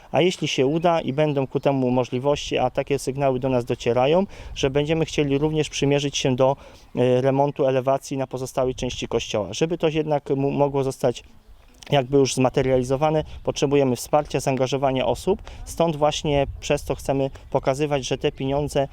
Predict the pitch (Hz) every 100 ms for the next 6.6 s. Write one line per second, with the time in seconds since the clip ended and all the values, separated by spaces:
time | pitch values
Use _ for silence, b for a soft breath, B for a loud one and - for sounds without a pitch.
0 | B B - 131 131 135 - 127 135 123
1 | - 143 139 - 139 131 - 139 131 127
2 | 131 127 - 120 B B - - 156 -
3 | 139 135 - 147 - 139 139 139 - 135
4 | 131 117 120 139 131 135 135 139 - 143
5 | 139 131 127 127 123 131 - 127 120 110
6 | - 101 - 73 -